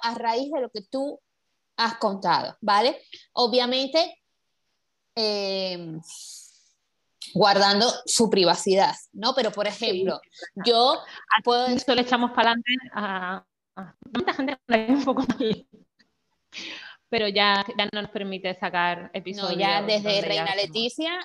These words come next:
Speaker 1: eh, no nos permite sacar nada, eh, que es donde echemos para adelante. No, pero quiero decir que incluso co-, eh, eh, guardando su propia privacidad del propio contexto de lo que nos está contando, ¿no? Pero
Speaker 2: Sí.
Speaker 1: que nos puede decir,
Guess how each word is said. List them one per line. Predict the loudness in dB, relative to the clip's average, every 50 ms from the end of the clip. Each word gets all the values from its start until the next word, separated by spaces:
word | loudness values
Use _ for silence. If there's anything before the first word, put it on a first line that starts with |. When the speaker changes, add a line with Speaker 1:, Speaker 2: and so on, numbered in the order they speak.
| -6 -6
Speaker 1:
eh, | -6 -6 -6 -6
no | -6 -8
nos | -8 -8
permite | -8 -8 -8 -6 -8 -6 -6
sacar | -2 -2 0 0 2 0 0 0
nada, | -2 -4 -4 -4 -6 -8 _ -14 -14 -14 -14 -4 0
eh, | 2 4 4 4 4 2 2
que | 2 4 4
es | 2 2
donde | 2 0 0 2
echemos | 0 0 0 2 2
para | 2 2 4
adelante. | 2 0 0 -2 -4 -6 -6 _ _
No, | 2 2 2
pero | 2 0 -2 0
quiero | -2 -4 -2 -2
decir | -4 -6 -6 -8 -10 -8 -6
que | -6 -6
incluso | -6 -6 -6 -6 -6 -4 -4 -6 -4 -4
co-, | -4 -2 -2
eh, | -2 -2 -2 -4 -4 -6 -6
eh, | -4 -4 -2 -2 -4
guardando | 0 2 2 2 2 0 -4 -4 -6 -6
su | -4 -4 -4 -6 -4
propia | -4 -6 -2 0 0 0 0
privacidad | 0 0 0 0 -2 -2 -6 -6 -6 -4 -2
del | -2 -2 -2 -2
propio | -4 -4 -2 -2 -2
contexto | -2 -4 -6 -6 -4 -4 -4 -4 -2 0 2 4
de | 4
lo | 2 2 -2
que | -6
nos | -10 -10 -14
está | -12 -2 -2 -2 -2
contando, | -2 -4 -4 2 4 4 4 4 0 -2
¿no? | -2 -2 0
Pero | 2 2 2 2 0
Speaker 2:
Sí. | -6 -10 -10 -2 0
Speaker 1:
que | 2 2
nos | 2 -2 0
puede | 2 4 4 4 4 2 0
decir, | -2 -6 -8 -8 -6 -6 -6 -10 -12